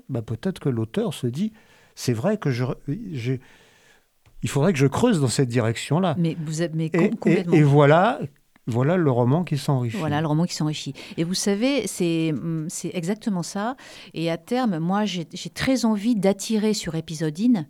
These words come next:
Speaker 2: des auteurs, des scénaristes connus. Vraiment, j'ai envie de leur dire,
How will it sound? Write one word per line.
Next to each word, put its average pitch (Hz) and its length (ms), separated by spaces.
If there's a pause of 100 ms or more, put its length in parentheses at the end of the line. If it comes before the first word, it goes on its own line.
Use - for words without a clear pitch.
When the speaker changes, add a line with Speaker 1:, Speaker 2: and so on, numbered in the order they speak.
(180)
Speaker 2:
des 160 260
auteurs, 214 540
des 143 120
scénaristes 147 680 (100)
connus. 220 420 (460)
Vraiment, 175 480 (220)
j'ai - 160
envie 165 220
de 165 80
leur 147 120
dire, 226 280